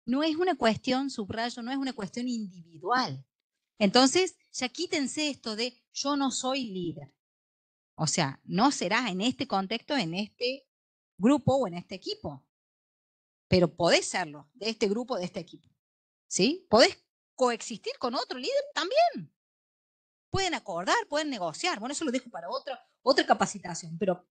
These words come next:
por supuesto que pueden coexistir maneras de ver el mundo, incluso disímiles,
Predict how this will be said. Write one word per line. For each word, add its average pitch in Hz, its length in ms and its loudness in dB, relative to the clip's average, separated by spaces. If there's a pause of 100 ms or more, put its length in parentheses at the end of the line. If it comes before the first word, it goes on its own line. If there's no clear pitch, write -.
por 233 120 2
supuesto 370 420 2
que 226 60 -4
pueden 247 400 -2 (360)
coexistir 240 680 -4
maneras 262 440 2
de 190 100 -6
ver 226 100 -2
el 214 120 -4
mundo, 220 360 0
incluso 330 400 -4
disímiles, 262 840 -8